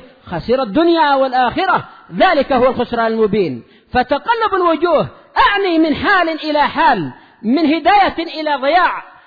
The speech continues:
وإلى معاصي، مع هذا على وجه، مع العاصي على وجه، والطائع على وجه، مع المشرك على وجه، والموحد على وجه، مع السني على وجه، والمبتدع على وجه.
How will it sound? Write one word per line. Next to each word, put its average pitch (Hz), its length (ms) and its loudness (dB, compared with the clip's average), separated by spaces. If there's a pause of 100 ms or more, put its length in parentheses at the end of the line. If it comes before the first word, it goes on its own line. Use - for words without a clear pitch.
(140)
وإلى 320 360 0
معاصي، 262 640 0 (340)
مع 320 320 2
هذا 392 320 2
على 330 260 -2
وجه، 320 380 -2
مع 302 200 -4
العاصي 320 360 -2
على 302 220 -2
وجه، 294 320 0 (300)
والطائع 370 500 2
على 359 200 2
وجه، 302 340 2 (280)
مع 330 260 0
المشرك 349 380 -4
على 330 180 0
وجه، 302 320 2 (320)
والموحد 349 600 0
على 320 140 0
وجه، 285 320 2 (260)
مع 330 240 0
السني 392 360 -4
على 320 220 0
وجه، 311 320 0 (220)
والمبتدع 339 600 0
على 302 220 -2
وجه. 294 320 0